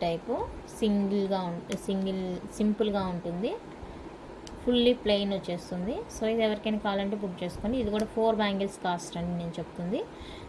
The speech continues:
సిక్స్ డబల్ నైన్ ఫ్రీ షిప్పింగ్ వచ్చేస్తుంది. కావాలి అనుకుంటే బుక్ చేసుకోండి. ప్యూర్ పంచలోహ బ్యాంగిల్స్, సిక్స్ డబల్ నైన్ ఫ్రీ షిప్పింగ్, ఫోర్ బ్యాంగిల్స్ కాస్ట్ చెప్తున్నాను నేను,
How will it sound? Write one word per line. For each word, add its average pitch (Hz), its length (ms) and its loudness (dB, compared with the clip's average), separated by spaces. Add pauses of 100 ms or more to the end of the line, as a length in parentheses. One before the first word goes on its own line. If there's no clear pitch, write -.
(140)
సిక్స్ 226 300 0
డబల్ 226 280 6
నైన్ 254 180 4
ఫ్రీ 214 140 4 (100)
షిప్పింగ్ 185 380 -2
వచ్చేస్తుంది. 190 480 -2 (100)
కావాలి 196 380 4
అనుకుంటే 190 280 0 (100)
బుక్ 175 200 -2
చేసుకోండి. 196 380 0 (100)
ప్యూర్ 202 300 4
పంచలోహ 180 500 -2 (120)
బ్యాంగిల్స్, 165 460 -4 (240)
సిక్స్ 226 300 2
డబల్ 202 260 4
నైన్ 226 220 2
ఫ్రీ 196 100 4 (120)
షిప్పింగ్, 254 300 -4 (580)
ఫోర్ 233 280 10
బ్యాంగిల్స్ 208 460 4
కాస్ట్ 190 280 4 (100)
చెప్తున్నాను 170 540 -2
నేను, 170 160 -4